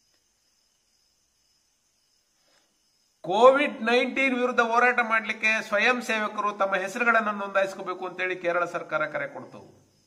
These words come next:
ಎರಡು ಲಕ್ಷದ ಎಪ್ಪತ್ತು ಸಾವಿರ ಸ್ವಯಂ ಸೇವಕರುಗಳು ತಮ್ಮ ಹೆಸರುಗಳನ್ನು ನೋಂದಾಯಿಸಿದ್ದಾರೆ. ಇದೇ ಅವಧಿನಲ್ಲಿ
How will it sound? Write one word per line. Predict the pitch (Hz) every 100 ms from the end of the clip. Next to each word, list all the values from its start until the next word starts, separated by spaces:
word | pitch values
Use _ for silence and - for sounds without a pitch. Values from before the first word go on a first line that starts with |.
| _ _ _ _ _ _ _ _ _ _ _
ಎರಡು | 120 139 170 202 208 208
ಲಕ್ಷದ | 190 185 - 202 196
ಎಪ್ಪತ್ತು | 170 165 - - 190 190 - 185
ಸಾವಿರ | - - 165 208 214 202 196
ಸ್ವಯಂ | - 170 185 180
ಸೇವಕರುಗಳು | 175 160 151 147 170
ತಮ್ಮ | 156 131
ಹೆಸರುಗಳನ್ನು | 117 165 117 107 208
ನೋಂದಾಯಿಸಿದ್ದಾರೆ. | 160 104 95 - - - - _ _ _ _ _ _ _ _ _ _ _ _ _ _ _ _ _ _ _ _ _ _
ಇದೇ | 180 240 294 311
ಅವಧಿನಲ್ಲಿ | 277 269 269 262 254 254 294 320 -